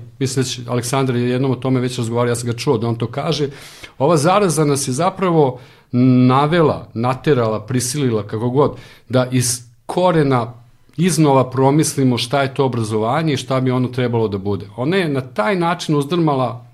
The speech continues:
obrazovni sistem, kao što je na kraju krajeva uzdrmala i zdravstveni sistem, kao što je na kraju krajeva uzdrmala i mnoge druge ustanove, recimo ustanove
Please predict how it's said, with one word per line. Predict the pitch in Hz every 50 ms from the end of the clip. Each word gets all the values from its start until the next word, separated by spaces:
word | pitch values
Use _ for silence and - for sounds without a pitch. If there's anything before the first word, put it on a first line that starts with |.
| _ _ _ _
obrazovni | - 135 135 160 156 135 147 135 131 127
sistem, | - 131 127 127 123 104
kao | - 180 170
što | 165 - - 139
je | 127
na | 135 131
kraju | - - 135 135 -
krajeva | - 135 135 131 120
uzdrmala | 117 120 135 131 127 120 110
i | 107
zdravstveni | 98 104 117 131 135 - - 160 135 107
sistem, | 113 - 113 110 - - 101 - - - - - - -
kao | 165 165 160
što | 160 160 -
je | 147 131
na | 131 131
kraju | - 156 156 151
krajeva | - 160 151 151 147 143
uzdrmala | 139 147 165 160 151 139 131 117
i | 127 120
mnoge | 123 135 170 196 185 185
druge | 165 160 208 208 196 170 165 151
ustanove, | 160 160 - - 131 117 107 98 98 95
recimo | 117 113 - - 151 135 123 120 - - - - - _
ustanove | - 107 - - 139 131 135 131 131 120